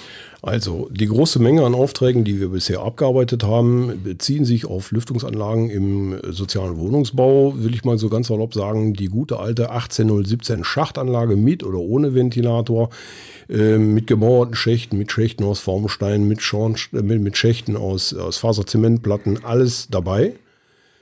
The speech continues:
Ähm, der Schwerpunkt zurzeit verlagert sich, nein, ähm, falsch, falsch wäre sagen zu verlagern, äh, sondern das Geschäftsfeld erweitert sich auf die K-W-L-Anlagen jetzt.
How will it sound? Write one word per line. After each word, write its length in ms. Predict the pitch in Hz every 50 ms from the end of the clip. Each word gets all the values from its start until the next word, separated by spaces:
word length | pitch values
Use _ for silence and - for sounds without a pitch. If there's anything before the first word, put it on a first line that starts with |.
| _ _ _ -
Ähm, 720 | 110 113 113 117 120 123 127 127 127 127 131 131 127 123 113
der 100 | 113 107
Schwerpunkt 480 | - - - 151 151 - 151 143 120
zurzeit 480 | - - 113 104 - 127 123 147 165 -
verlagert 800 | - - 110 98 95 95 95 95 104 127 143 135 156 151 147 -
sich, 240 | - 175 - - 143
nein, 260 | 123 123 117 113 123
ähm, 360 | 127 107 117 - - 117 113
falsch, 500 | 104 - - 110 120 117 - - - 139 143 139
falsch 300 | 117 - 123 120 107 104
wäre 160 | 117 110 110
sagen 180 | 107 113 110 101
zu 160 | - - 107
verlagern, 560 | - - 107 110 110 120 110 104 127 151 135
äh, 120 | 113 113 110
sondern 260 | 104 113 110 110 104
das 160 | 98 - -
Geschäftsfeld 720 | - 101 - - 156 113 - - - - - 151 160 117
erweitert 460 | - 98 90 85 104 123 123 - 110 -
sich 160 | - 110 120
auf 100 | 113 -
die 100 | - 117
K-W-L-Anlagen 800 | - - 101 92 107 - 107 98 95 82 78 69 67 73 73
jetzt. 320 | 71 78 78 - - -